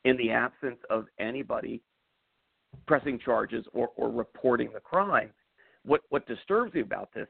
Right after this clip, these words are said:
is you're, you're basically saying, you know, if we were in power, we would politicize the state police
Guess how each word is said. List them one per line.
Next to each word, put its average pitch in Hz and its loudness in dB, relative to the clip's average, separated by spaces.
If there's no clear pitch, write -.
is 98 -2
you're, 139 4
you're 131 4
basically 147 0
saying, 113 -6
you 131 -2
know, 135 4
if 117 -4
we 185 -4
were 156 -2
in 107 -6
power, 87 -8
we 127 -2
would 156 2
politicize 120 2
the 110 -18
state 117 -6
police 113 -6